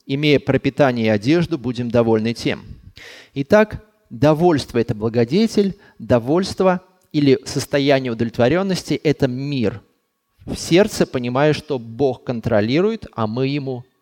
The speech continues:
доверяем. Тогда что является противоположностью удовлетворенности или довольства? Недовольство и ропот. И интересно, что, то, что в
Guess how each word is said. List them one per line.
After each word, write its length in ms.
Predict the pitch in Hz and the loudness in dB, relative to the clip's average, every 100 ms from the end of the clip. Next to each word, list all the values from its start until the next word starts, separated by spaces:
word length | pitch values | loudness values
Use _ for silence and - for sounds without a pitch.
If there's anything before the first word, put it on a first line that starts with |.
| _ | _
доверяем. 580 | - 110 104 98 85 76 - _ _ _ _ _ _ | -4 0 0 0 -4 -8 -18 _ _ _ _ _ _
Тогда 240 | 180 170 | 0 2
что 180 | 214 - | 2 2
является 400 | 285 240 233 214 | 2 4 4 4
противоположностью 1040 | 190 175 185 196 185 185 127 104 - - - - - _ _ - | 0 2 2 4 4 2 0 -8 -10 -14 -14 -18 -20 _ _ -6
удовлетворенности 1120 | 147 127 147 135 131 127 120 185 208 139 - | -2 2 2 2 0 2 4 4 2 -2 -4
или 160 | 117 117 | -4 -2
довольства? 640 | 113 113 107 104 - - - - - - _ _ _ - | 0 2 0 -4 -10 -16 -16 -18 -20 -20 _ _ _ -8
Недовольство 800 | 143 165 165 156 226 254 - 208 | -2 4 6 6 4 2 2 2
и 200 | 202 190 | 4 2
ропот. 520 | 185 147 - - - - - - - - - - | 4 2 -2 -12 -16 -20 -20 -20 -20 -20 -20 -8
И 320 | 175 196 - | -2 0 0
интересно, 500 | 190 202 233 220 208 | 0 4 4 4 4
что, 300 | 196 - 262 | 2 2 0
то, 240 | 247 - 247 | 0 2 2
что 220 | - 185 | 2 -2
в 260 | - 117 | -2 -12